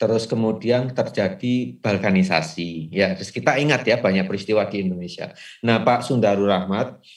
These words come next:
yang adalah kepala B P P K juga, dan dia adalah wakilnya Pak Hasim Jalal, ya, waktu di, waktu di, waktu di Bonn. Jadi dubesnya Pak Hasim Jalal adalah, eh, kepala B P P K, Pak Sundaru D C M-nya. D C M-nya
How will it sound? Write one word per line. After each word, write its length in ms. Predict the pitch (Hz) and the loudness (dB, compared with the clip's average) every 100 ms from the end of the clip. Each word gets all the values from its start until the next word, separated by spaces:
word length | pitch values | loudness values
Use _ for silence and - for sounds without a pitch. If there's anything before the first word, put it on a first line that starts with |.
| _ _ 107 | _ _ -2
yang 160 | 104 | -2
adalah 320 | 98 95 95 | 0 0 0
kepala 400 | - - 147 175 | -2 2 2 2
B 100 | 123 | 2
P 40 | 110 | 0
P 160 | 110 104 | 0 2
K 160 | 101 | 0
juga, 480 | 101 95 101 131 160 | -2 0 0 0 -4
dan 160 | - 92 | -4 -2
dia 220 | 104 120 | 0 0
adalah 400 | - 98 101 101 | 2 2 2 2
wakilnya 720 | 92 95 98 95 95 92 - | 0 0 0 2 0 0 0
Pak 240 | 90 87 90 | -2 -2 -4
Hasim 240 | 101 107 | -2 0
Jalal, 400 | 104 90 101 120 | 2 2 4 2
ya, 160 | 98 98 | 0 -2
waktu 160 | 92 | -4
di, 140 | 98 107 101 | -4 -4 0
waktu 500 | 92 92 92 - 98 | -2 -2 -6 -4 -6
di, 160 | 98 95 92 92 92 | -4 -2 0 -2 -4
waktu 320 | - 95 98 | -6 -8 -8
di 160 | 95 95 | -6 -2
Bonn. 320 | 104 127 170 - _ _ _ - | 0 0 -4 -8 _ _ _ -6
Jadi 240 | 95 120 | -2 -2
dubesnya 400 | 120 110 101 117 | -2 -2 2 2
Pak 160 | 113 92 | 2 2
Hasim 160 | 104 | 0
Jalal 320 | 101 92 120 131 | 2 4 4 2
adalah, 560 | 98 92 90 95 92 | 0 0 0 0 -4
eh, 480 | 101 92 92 78 76 | -4 0 0 -2 -6
kepala 400 | 95 95 95 95 | -6 0 0 2
B 80 | 98 | 0
P 80 | 98 | 0
P 160 | 92 | -2
K, 160 | 113 131 | -2 0
Pak 160 | 92 | -2
Sundaru 400 | - 104 95 101 | -2 -2 0 -2
D 80 | 120 | -4
C 160 | 98 98 | -6 -4
M-nya. 480 | 95 90 98 135 160 - - - | -2 -2 -2 -4 -8 -16 -20 -12
D 160 | 113 | -6
C 80 | 98 107 | -2 -2
M-nya 160 | 104 | 0